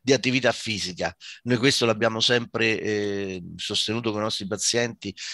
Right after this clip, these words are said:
una, un, un, un minimo di attività fisica è terapia. Ma attività fisica, basta passeggiare, basta fare delle passeggiate di venti minuti al giorno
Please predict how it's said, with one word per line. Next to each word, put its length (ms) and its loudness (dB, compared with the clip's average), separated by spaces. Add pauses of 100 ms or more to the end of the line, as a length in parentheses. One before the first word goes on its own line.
(140)
una, 480 4
un, 360 -6
un, 400 -6
un 160 2
minimo 300 4
di 80 4
attività 400 2
fisica 680 -2
è 180 -2
terapia. 580 0 (520)
Ma 140 4 (160)
attività 380 0
fisica, 380 4
basta 360 0
passeggiare, 840 0
basta 340 -4
fare 260 2
delle 260 0
passeggiate 800 0
di 100 -8
venti 320 -4
minuti 340 -4
al 120 2
giorno 520 0